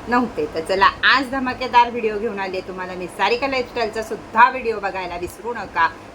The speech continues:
काय आहे हे तिथंच जाऊन तुम्हाला कळेल. तर हा बघितला की लगेच तो सुद्धा व्हिडिओ बघायला कोणीही विसरू नका.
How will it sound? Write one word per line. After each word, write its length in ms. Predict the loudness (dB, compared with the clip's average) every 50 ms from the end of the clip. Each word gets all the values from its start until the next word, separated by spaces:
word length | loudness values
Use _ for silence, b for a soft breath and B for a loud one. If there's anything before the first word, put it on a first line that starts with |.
| 2 6
काय 260 | 6 8 8 6 6
आहे 340 | 4 2 2 0 0 -2 -2
हे 200 | 0 -2 -4 -6
तिथंच 400 | -6 -8 -10 -8 -8 -8 -6 -6
जाऊन 200 | -8 -8 -8 -10
तुम्हाला 380 | -12 -12 -12 -10 -8 -8 -10
कळेल. 400 | -10 -8 -6 -4 -4 -4 -4 -4
तर 120 | -6 -6 -6 -6 -10 -16 -16 -4 4 8
हा 140 | 8 8 8
बघितला 440 | 6 2 -4 -6 -8 -6 -4 -6 -4
की 200 | -4 -6 -6 -6
लगेच 240 | -6 -4 -6 -6 -6 -6
तो 120 | -6 -6
सुद्धा 320 | -6 -6 -10 -10 -8 -6 -6
व्हिडिओ 280 | -6 -4 -4 -2 -2
बघायला 380 | -2 -4 -6 -8 -8 -8 -10 -10
कोणीही 400 | -10 -8 -8 -8 -6 -6 -8 -8
विसरू 600 | -8 -8 -10 -10 -12 -10 -6 -4 -2 -2 -2 -4 -6 -10 -14 -14 -12 -8
नका. 560 | -6 -4 -4 -4 -2 2 4 4 4 4 2